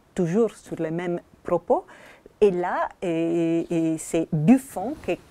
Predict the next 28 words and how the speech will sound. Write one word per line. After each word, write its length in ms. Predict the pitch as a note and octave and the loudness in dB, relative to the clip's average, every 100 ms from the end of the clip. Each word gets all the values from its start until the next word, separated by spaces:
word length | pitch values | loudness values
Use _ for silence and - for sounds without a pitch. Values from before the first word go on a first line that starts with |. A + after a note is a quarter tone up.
| - | -6
construit, 720 | - E4 - - A3 B3+ A#3+ - - | 0 0 -2 -8 0 0 0 -4 -12
on 100 | D#3 | -12
peut 200 | - D3 | -10 -6
dire, 220 | E3+ G3+ F3 | -2 -2 -2
la 180 | D#3+ | -4
race 360 | D#3+ F#3+ - - | -2 -2 -4 -10
dans 360 | D#3+ D3+ E3+ C#3 | -8 -8 -10 -8
le 100 | D#3 | -8
sens 380 | - F#3 F3 E3 | -8 -10 -8 -8
moderne 580 | D3+ D3 D3+ C4 - - - - - - | -6 -4 -4 -4 -4 -8 -14 -20 -10 -4
avec, 540 | E3+ D#3 G#3+ C#4 - E3 - F3 | -2 0 0 -2 -2 -2 -4 -6
euh, 180 | E3 E3 | -6 0
une 140 | A3+ A#3+ | 0 0
construction 580 | F#3 - E3+ - G#3+ F3+ | -6 -8 -8 -4 -4 -4
généalogique 960 | D3 F3 A3 G3+ E3+ E3 - - - F3+ - | -2 4 4 2 -4 -4 -8 -12 -12 -14 -10
par 140 | D3+ | -10
rapport, 380 | D3 - F#3 A#3+ - - | -10 -4 -2 -2 -6 -16
en 100 | - | -12
revanche, 480 | - D#3 E3 A#3 - | -6 -6 -2 -4 -4
à 40 | E3 | -8
une 100 | D#3+ | -8
construction 680 | F3 - - F3 - G3+ F3 - - - | -8 -10 -10 -8 -4 -4 -4 -14 -10 0
lo-, 460 | F#3 G#3 A3 A3 G#3+ | 4 6 4 2 -2
logique, 880 | F#3+ F#3 G3 G3 - A#3 A#3 - - F3+ - - - F3 | -4 -2 0 0 0 0 0 -2 -2 -2 -2 -16 -6 -2
euh, 200 | F3 E3+ - | 0 -2 0
taxinomique, 920 | A3 A3 - A#3+ G3 G3 G#3+ C#4 - - | 0 0 0 2 2 2 2 0 -2 -8
euh, 260 | F3 F3 E3 - | -8 -6 -6 -6
que, 280 | - F#3+ | 0 2